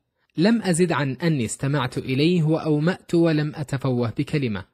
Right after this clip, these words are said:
فأمطرني بعبارات الثناء والمديح، ووصفني بالمحاور الجيد.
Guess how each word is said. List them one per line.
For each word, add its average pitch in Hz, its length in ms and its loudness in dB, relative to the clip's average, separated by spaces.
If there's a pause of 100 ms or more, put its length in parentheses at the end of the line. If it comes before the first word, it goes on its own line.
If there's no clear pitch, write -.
(320)
فأمطرني 151 680 2
بعبارات 127 580 -2
الثناء 135 460 -2
والمديح، 131 720 -2
ووصفني 131 640 -2
بالمحاور 165 680 0
الجيد. 117 500 -2